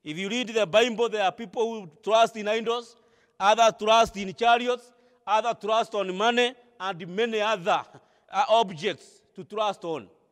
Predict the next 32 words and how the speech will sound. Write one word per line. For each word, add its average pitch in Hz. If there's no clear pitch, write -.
But 190
this 214
is 240
very 240
specific, 226
that 196
those 214
who 240
trust 226
in 202
the 185
Lord 202
will 196
renew 247
their 196
strength. 165
Meaning, 247
trusting 254
in 233
the 208
Lord 208
<laughs> -
does 190
not 247
mean 240
that 202
one 226
day 202
you 180
will 202
feel 240
weak. 226